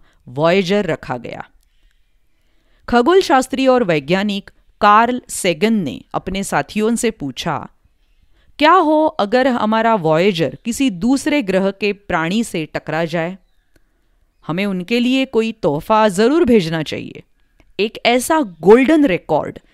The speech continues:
जिसमें पृथ्वी के सबसे अनोखे दृश्य और आवाजें कैद हो।" वे खुद ही बोल उठे। महीनों तक कार्ल और उनके वैज्ञानिक और संगीतकार साथियों ने बिना रुके, बिना थके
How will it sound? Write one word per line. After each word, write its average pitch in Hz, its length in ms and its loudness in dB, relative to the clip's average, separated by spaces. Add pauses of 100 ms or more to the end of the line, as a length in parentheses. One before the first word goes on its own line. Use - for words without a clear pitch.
(120)
जिसमें 190 400 -6
पृथ्वी 220 460 -4
के 262 200 -2
सबसे 277 520 -4
अनोखे 233 560 -2
दृश्य 170 560 -2 (320)
और 165 220 -4 (120)
आवाजें 170 580 0 (100)
कैद 147 300 -2
हो।" - 240 -14 (760)
वे 135 120 -12
खुद 156 280 -8
ही 240 100 2
बोल 240 280 -2
उठे। 233 320 -6 (1040)
महीनों 320 440 2
तक 165 220 -4 (420)
कार्ल 277 400 4
और 202 160 4
उनके 196 440 -2
वैज्ञानिक 190 680 -2 (220)
और 160 160 0
संगीतकार 170 640 -6
साथियों 196 520 -4
ने 151 180 -10 (300)
बिना 254 420 4
रुके, 185 460 -2
बिना 202 460 -2 (100)
थके 175 400 -6